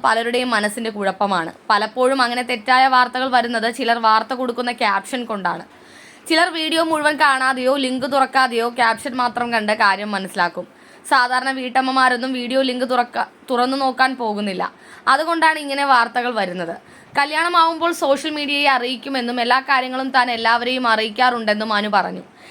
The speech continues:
"നിങ്ങളെ അറിയിച്ചിട്ടേ ബന്ധുക്കളെ പോലും അറിയിക്കൂ, വിളിച്ചില്ലെങ്കിലും നിങ്ങൾ വരുമെന്നറിയാം," അനുമോൾ പറഞ്ഞു. അതേസമയം സ്ഥിരമായി ഉദ്ഘാടനങ്ങൾക്ക് എത്തുന്ന, എത്തുന്നത് ഹണി റോസിന് വെല്ലുവിളിയാകുമോ എന്ന ചോദ്യത്തിനും അനു മറുപടി പറഞ്ഞു.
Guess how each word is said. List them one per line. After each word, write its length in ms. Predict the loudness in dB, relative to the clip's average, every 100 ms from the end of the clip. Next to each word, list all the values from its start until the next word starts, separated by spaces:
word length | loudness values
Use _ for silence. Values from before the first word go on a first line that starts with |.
| -6 -2
"നിങ്ങളെ 280 | 2 4 4
അറിയിച്ചിട്ടേ 420 | 2 -4 -6 -2 2
ബന്ധുക്കളെ 400 | 2 0 0 0 2
പോലും 240 | 0 2 4
അറിയിക്കൂ, 400 | 2 0 -6 -6 -6 -4
വിളിച്ചില്ലെങ്കിലും 640 | -4 -2 -2 0 0 -2 -2
നിങ്ങൾ 220 | -2 -2 2 2
വരുമെന്നറിയാം," 800 | 2 -2 -2 0 0 2 0 0 -12 -20 -20 -4 -2
അനുമോൾ 300 | 0 -2 0 2
പറഞ്ഞു. 320 | 0 0 -8 -18 -20 _ _ -2
അതേസമയം 480 | 0 0 0 -2 -2 -4
സ്ഥിരമായി 400 | -2 0 2 0
ഉദ്ഘാടനങ്ങൾക്ക് 720 | -4 -2 -2 -2 -6 -6 -4 -4
എത്തുന്ന, 300 | -4 -2 -2 -2 -8 _ _ _ -20 -20 -4
എത്തുന്നത് 440 | -2 -2 -2 0 0 0
ഹണി 220 | -2 0 0
റോസിന് 280 | -2 -2 -2
വെല്ലുവിളിയാകുമോ 720 | -2 0 0 2 2 0 -2
എന്ന 220 | -4 -2 -4
ചോദ്യത്തിനും 580 | 0 0 0 -4 -6 -8 -4
അനു 180 | -2 0 -2
മറുപടി 300 | -2 -2 0
പറഞ്ഞു. 260 | 0 -2